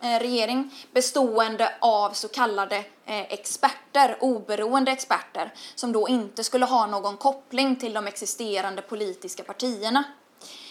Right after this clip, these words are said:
Eh, men den ekonomiska krisen, eh, har bara fortsatt, eh, sedan dess, och med den attackerna mot arbetarklassen.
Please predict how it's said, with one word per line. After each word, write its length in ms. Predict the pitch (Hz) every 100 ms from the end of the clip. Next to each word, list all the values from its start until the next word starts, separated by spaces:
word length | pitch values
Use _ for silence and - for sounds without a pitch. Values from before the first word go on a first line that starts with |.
| - - - -
Eh, 400 | 254 254 254 262 - - _
men 140 | 254
den 140 | 294 311
ekonomiska 540 | 311 339 320 311 330
krisen, 720 | 330 339 262 226 262 285 311 -
eh, 200 | 247 233
har 120 | 262
bara 260 | 254 240 214
fortsatt, 720 | 277 262 - 254 285 - - -
eh, 240 | 233 220
sedan 380 | 220 240 220 208
dess, 340 | 247 294 - - - - -
och 120 | - 254
med 300 | 254 226 220
den 240 | 226 214
attackerna 580 | 214 240 220 - 208 208
mot 300 | 214 190 -
arbetarklassen. 880 | 240 226 202 202 202 - 269 277